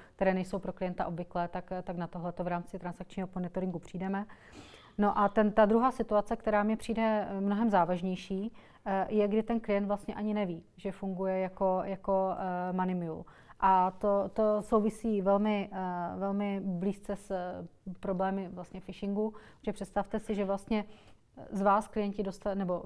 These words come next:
podvodníci dostanou, eh, dostanou, eh, vaše přihlašovací údaje na v-, eh, váš účet například, řekněme, v Komerční bance. Eh, země potom dostanou, eh, m, informace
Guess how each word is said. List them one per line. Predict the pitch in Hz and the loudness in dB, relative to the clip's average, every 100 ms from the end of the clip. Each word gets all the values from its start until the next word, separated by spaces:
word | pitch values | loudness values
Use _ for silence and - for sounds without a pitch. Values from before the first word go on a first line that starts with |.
| 190 | -8
podvodníci | 180 202 196 202 208 196 | -6 -2 0 0 -2 -4
dostanou, | 185 - 202 190 165 180 - 190 | -4 -4 -2 -2 -6 -10 -14 -12
eh, | 175 175 | -10 -10
dostanou, | 180 - 190 185 180 - | -12 -6 -4 -2 -4 -8
eh, | 185 175 170 170 | -10 -8 -10 -6
vaše | 180 202 202 185 - | -4 -2 -2 -4 -8
přihlašovací | - 202 202 196 202 - | -4 0 0 -2 -4 -4
údaje | 202 190 196 196 196 - - | -4 0 2 2 -2 -10 -8
na | 196 185 | -2 -2
v-, | |
eh, | 175 196 190 185 190 | -2 -6 -4 -4 0
váš | 190 196 - | 0 0 -4
účet | 214 190 180 | -6 -4 -4
například, | 180 185 180 160 - 180 | -8 -10 -8 -8 -10 -14
řekněme, | 180 185 175 | -12 -8 -8
v | 160 | -6
Komerční | 190 185 185 170 | -6 -4 -8 -8
bance. | 190 196 220 214 - - - - | -8 -2 0 0 -6 -20 -12 -2
Eh, | 190 196 | 2 4
země | 196 214 214 | 4 4 4
potom | 214 208 202 | 0 -2 -2
dostanou, | 196 - 202 202 202 | -2 -2 0 0 -2
eh, | 190 185 180 | -4 -4 -6
m, | 202 196 202 202 208 - | -8 -6 -6 -8 -12 -2
informace | 220 196 202 202 196 208 190 180 | -2 2 2 2 0 0 0 -2